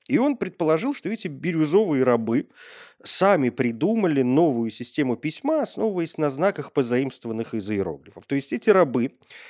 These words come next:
ничего не понимающие, конечно, в сложной иероглифической системе египетского языка с, э, большим количеством пиктограмм, сегодня в ней далеко не все что-то серьёзное понимают, эм, и эти рабы в итоге выбрали несколько знаков, которые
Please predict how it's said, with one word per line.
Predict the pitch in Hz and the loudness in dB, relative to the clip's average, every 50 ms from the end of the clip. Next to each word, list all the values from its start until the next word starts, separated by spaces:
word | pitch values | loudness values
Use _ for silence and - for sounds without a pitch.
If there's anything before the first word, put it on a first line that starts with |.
| - - - | -16 -4 0
ничего | 123 175 202 - - 214 190 180 151 | 0 0 0 0 -2 0 2 2 2
не | 117 110 | 2 0
понимающие, | - 110 92 98 104 110 101 90 - - - 87 - | -2 -4 -2 0 2 2 2 0 -2 -6 -8 -10 -8
конечно, | - 104 95 92 - - - | -6 -6 -6 -6 -8 -10 -10
в | - - | -10 -4
сложной | - 143 139 147 147 120 104 110 110 113 | 0 2 2 4 2 2 0 -2 -4 -4
иероглифической | - 123 117 117 117 110 107 123 120 - - 151 - - - - 110 98 | -4 -2 -2 0 0 0 -2 -4 -4 -4 -6 -10 -10 -12 -10 -10 -10 -10
системе | - - 107 - - - 147 127 113 101 | -10 -12 -14 -10 -4 -2 0 0 0 -2
египетского | 101 104 104 131 147 - - - - - 110 101 107 | -4 -8 -8 -10 -12 -12 -14 -14 -10 -8 -6 -4 -4
языка | 101 90 95 90 98 - - - 92 104 127 - - | -6 -6 -6 -6 -8 -6 -4 -2 -2 0 0 -2 -4
с, | - - - - - - | -10 -14 -14 -10 -4 -2
э, | 117 107 107 107 104 | 0 0 0 0 0
большим | 110 113 107 - - 165 - | 0 -2 -2 -2 -4 -4 -2
количеством | - 104 117 147 - - - 110 101 | -2 -4 -6 -6 -8 -10 -10 -10 -8
пиктограмм, | - - - - - 143 120 104 110 101 92 85 110 131 - - - - - - _ | -8 -10 -8 0 2 2 2 2 0 -2 -2 -2 -2 -6 -10 -16 -20 -20 -20 -20 _
сегодня | - - 147 120 107 95 92 110 123 135 131 - - - | -4 -2 0 2 2 0 0 0 0 0 -2 -2 -4 -6
в | |
ней | 127 139 139 135 127 123 - - | -4 -2 0 0 0 -2 -6 -10
далеко | 123 123 135 135 - 139 | -8 -8 -8 -4 -4 -4
не | 131 127 127 | -4 -4 -4
все | - - - 127 123 120 120 - | -8 -8 -6 -4 -2 -2 -4 -6
что-то | - - - 104 - | -10 -14 -16 -10 -6
серьёзное | - 131 123 123 117 104 117 123 120 | -2 0 0 0 0 -2 -4 -4 -4
понимают, | - 131 135 135 135 127 120 120 - - - - - - - - _ _ - | -4 -2 0 2 4 4 4 2 0 -6 -14 -20 -20 -20 -20 -20 _ _ 2
эм, | 135 131 127 123 123 127 - - | 6 6 6 6 4 2 -2 -4
и | 165 220 262 | -2 0 0
эти | 240 - 202 | 0 2 2
рабы | 185 185 175 254 220 | 2 4 4 2 0
в | 190 | 0
итоге | - 208 202 170 156 | -2 -2 -2 -2 -2
выбрали | 165 226 175 185 180 170 170 | -2 0 2 2 2 2 2
несколько | 165 170 180 190 156 - - - 117 - - 127 | 2 2 2 2 2 0 -2 -6 -6 -4 -4 -6
знаков, | 117 123 135 139 175 - - 269 - | -2 2 4 4 4 4 0 -4 -2
которые | - 160 160 - 240 233 226 220 190 | -2 -2 -2 0 0 -2 -2 -4 -6